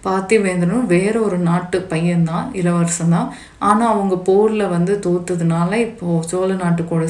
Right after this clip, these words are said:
சேர்ந்ததுனால, ஆ, நம்ம, ஆ, ஆதித்த கரிகாலர் கூட இருக்கிறாரு. இருந்தாலும் வந்து நம்பிக்கை துரோகம் எல்லாம் செய்ய மாட்டான்.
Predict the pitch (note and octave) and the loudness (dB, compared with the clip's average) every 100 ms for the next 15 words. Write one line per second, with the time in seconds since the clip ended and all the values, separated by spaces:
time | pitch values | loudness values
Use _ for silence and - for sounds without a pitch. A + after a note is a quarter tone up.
0 | E3 E3+ F#3+ F#3 E3 D#3 D#3+ G3+ D4 - | 0 0 0 -2 -2 -2 -2 0 -2 -6
1 | - - - - F#3+ F3+ F3 F3+ F3 F3 | -18 -20 -12 -6 -4 0 0 2 2 2
2 | E3 E3 - - - - F#3+ F3 E3 - | 2 -2 -14 -20 -20 -14 -4 -2 -2 -2
3 | F#3 G3 G3+ F#3 F3 F3 F3 E3+ E3 E3+ | 2 4 4 4 2 4 4 4 2 0
4 | E3 F3 D#3+ E3 E3 E3 F3 A#3+ - - | 0 0 0 -2 -4 -2 -4 -6 -10 -20
5 | - G#3 A3+ A3 F#3+ G3 B3+ G#3+ F3 F#3+ | -4 0 2 2 2 2 2 0 0 2
6 | C4 F#3+ F3+ G3+ A3 G#3+ F3+ F3 F3 E3+ | 0 0 0 0 0 0 0 0 2 2
7 | F3+ F#3+ E3+ D#3+ E3+ D#3 C#3+ G#3+ | 2 0 -2 2 2 2 -2 -6